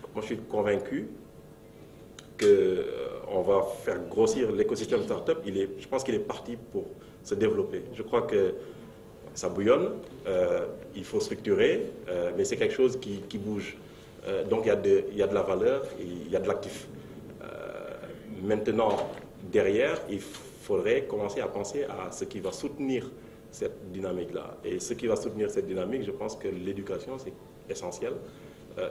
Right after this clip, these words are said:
il nous faut des ingénieurs, en fait. Euh, on oublie, on parle de start-up, mais on oublie pas, on, on, on parle pas d'ingénieurs. Euh, on, on, on parle de start-up, mais on parle peut-être pas de laboratoire de recherche scientifique.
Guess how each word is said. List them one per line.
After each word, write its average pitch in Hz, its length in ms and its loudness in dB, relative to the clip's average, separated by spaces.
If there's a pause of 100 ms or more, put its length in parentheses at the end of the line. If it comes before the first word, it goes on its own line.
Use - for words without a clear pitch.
il 110 120 0
nous 104 80 0
faut 104 160 0
des 87 120 2
ingénieurs, 95 500 -2
en - 40 -12
fait. - 160 -12 (640)
Euh, - 40 -8 (280)
on 101 160 0
oublie, 127 460 4 (100)
on 87 40 -2
parle 104 200 0
de 101 60 8
start-up, 135 420 2
mais 104 80 2
on 98 60 4
oublie 95 160 0
pas, 90 320 -4
on, 98 300 0
on, 107 340 0
on - 20 2
parle 90 240 0
pas 92 100 -2
d'ingénieurs. 107 560 2 (520)
Euh, 82 1040 -2 (220)
on, 95 120 2
on, 107 500 0
on - 40 0 (160)
parle 101 240 4
de 95 60 4
start-up, 104 420 2
mais 104 80 2
on 95 120 2 (180)
parle 92 140 0 (200)
peut-être - 400 0
pas 98 120 0
de 95 180 2
laboratoire 98 720 2
de 90 100 -6
recherche 90 340 -4
scientifique. - 540 -6